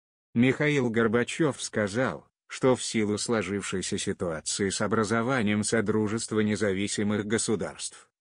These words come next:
он прекращает свою деятельность на посту президента С С С Р. Отметил, что верит в своих сограждан и пожелал им всего хорошего.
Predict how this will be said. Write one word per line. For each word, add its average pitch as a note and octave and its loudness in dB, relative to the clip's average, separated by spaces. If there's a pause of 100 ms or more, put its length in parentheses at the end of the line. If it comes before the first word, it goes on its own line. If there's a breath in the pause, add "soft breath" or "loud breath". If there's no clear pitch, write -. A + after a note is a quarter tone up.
(100)
он B2 6
прекращает A2 0
свою A2 2
деятельность A2+ 2
на B2 0
посту A#2+ 0
президента A#2 2
С A2+ 0
С G#2+ -4
С G#2+ -4
Р. D2+ -10 (460)
Отметил, A2 -2 (200)
что C#3 4
верит A#2+ 2
в - -10
своих F#2+ 2
сограждан G#2+ 2
и B2 -2
пожелал G#2+ 2
им A2 2
всего B2+ 0
хорошего. E2+ -2